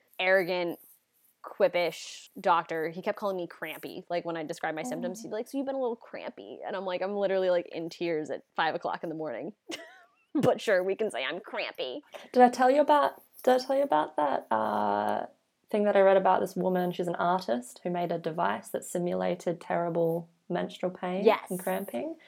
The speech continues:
Speaker 2: You, uh, attach electrodes. Can we, can we, can we practice on this doctor?
Speaker 1: I would love to.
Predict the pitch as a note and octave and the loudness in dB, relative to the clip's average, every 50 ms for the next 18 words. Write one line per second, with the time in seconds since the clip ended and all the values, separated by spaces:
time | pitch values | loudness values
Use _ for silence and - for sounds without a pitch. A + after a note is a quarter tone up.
0 | _ - - E3+ E3+ E3+ - - F3+ F3+ - - G#3+ - E3 - - F3+ F#3 - | _ -4 -2 -2 -2 -2 -2 -2 -2 -2 -2 -8 -6 -4 -4 0 0 0 0 2
1 | F3+ E3+ E3 D#3+ - - G3+ G#3 A#3+ D4 D#4 D4+ - - - _ - - _ _ | 0 0 0 0 0 2 2 2 4 2 -2 -4 -8 -14 -14 _ -20 -20 _ _
2 | - - G3+ G#3 G#3 - - G#3+ A3 A3+ A#3 A#3+ - - - A3 A3 A3 - G3+ | -2 -2 0 0 0 -2 -2 0 0 2 0 -2 -2 -4 -4 -4 -2 4 2 2
3 | - - - A#3+ - - G#3 F#3+ G3 G3 F#3+ - G#3 G#3 G#3 - - D#3 F#3 G3+ | 2 2 -8 -6 -2 -2 0 0 0 -2 0 0 0 0 0 0 -2 0 0 0
4 | G3+ G#3 F#3 F3+ F3 F3+ - - - F#2 | 0 0 0 0 0 0 0 -4 -6 -6